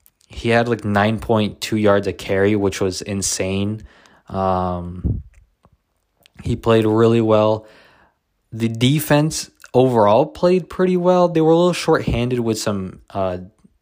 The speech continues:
defensive back injuries. Um, but one of the game, you know,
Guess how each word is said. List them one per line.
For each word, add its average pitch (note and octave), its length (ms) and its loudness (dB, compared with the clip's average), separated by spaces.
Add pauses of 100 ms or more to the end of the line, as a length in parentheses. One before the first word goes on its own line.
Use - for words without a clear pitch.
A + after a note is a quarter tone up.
(140)
defensive G#2+ 500 -6
back F#2+ 280 -2
injuries. A2+ 440 0 (480)
Um, F2+ 720 -8 (760)
but A2+ 560 -4 (1300)
one A2+ 240 0
of A2 60 -2
the G#2+ 80 0
game, A2+ 720 -2 (380)
you A2+ 120 -6
know, G2 280 -2